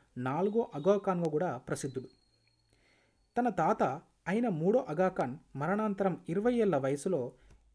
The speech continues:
ఇస్మాయిలీ, ఇస్మాయిలీల ఇమాంగా ఈయన బాధ్యతలు చేపట్టారు. ప్రపంచవ్యాప్తంగా నిరుపేదల అభ్యున్నతికి పలు దాతృత్వ సంస్థల ద్వారా ఈయన విస్తృత సేవా కార్యక్రమాలు నిర్వహించిన అగా ఖాన్ ఇస్లాంకు దయ,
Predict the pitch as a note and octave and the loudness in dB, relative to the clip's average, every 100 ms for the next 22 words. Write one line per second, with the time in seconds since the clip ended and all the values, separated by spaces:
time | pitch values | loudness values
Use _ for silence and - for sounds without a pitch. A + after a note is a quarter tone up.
0 | _ _ _ _ _ _ - _ _ _ | _ _ _ _ _ _ -20 _ _ _
1 | _ F#3+ F#3+ C#4 C4+ A#3+ F#3 B2+ - _ | _ -4 -2 0 2 2 0 -2 -10 _
2 | _ _ - - B3 B3 A#3+ G3+ A#2 D#3+ | _ _ -12 -6 0 2 2 2 -2 -2
3 | F#3 G#3+ G#3+ A#3+ - D#3 C#3+ C#3 C#3 E3 | -2 0 -2 -4 -4 -6 -2 0 0 -2
4 | D3+ B2+ - A#2 - _ _ _ _ - | -4 -6 -8 -10 -12 _ _ _ _ -4
5 | C#3+ E3 D#3+ C#3+ - C#3 C3 D3 _ _ | 0 0 2 0 -2 -6 -6 -8 _ _
6 | - F#3+ B3+ B3 A#3 G3+ - D3+ F3 E3+ | 2 2 4 4 4 0 -6 -2 -2 -2
7 | - E3+ - - F3 G3+ - C#3+ F#3+ - | -6 -10 -10 -2 2 2 0 -4 -4 -4
8 | - A3+ D#3 D3+ E3 B2+ A2+ C3 A#2 - | -4 -4 -4 -4 -4 -4 -6 -8 -12 -8
9 | F3 F#3+ F3 A#2 - _ - E3+ F3 F#3+ | -2 -2 -2 -8 -14 _ -2 -2 0 2
10 | F3 - D#3+ G#3 G#3+ D#3 D3+ D3 C#3+ C3+ | 0 2 0 2 2 0 0 -2 -4 -2
11 | E3+ C#3+ C#3+ C#3+ C3+ C#3+ A2 - _ _ | -2 -2 -4 -6 -8 -8 -10 -14 _ _
12 | - D3 G#3+ G3+ A#2+ C#3 _ _ - C#3+ | -4 0 2 0 -4 -8 _ _ -10 -2
13 | G3 F#3+ F#3 D#3 C3+ C#3 C#3 | 2 2 0 -4 -2 -2 -2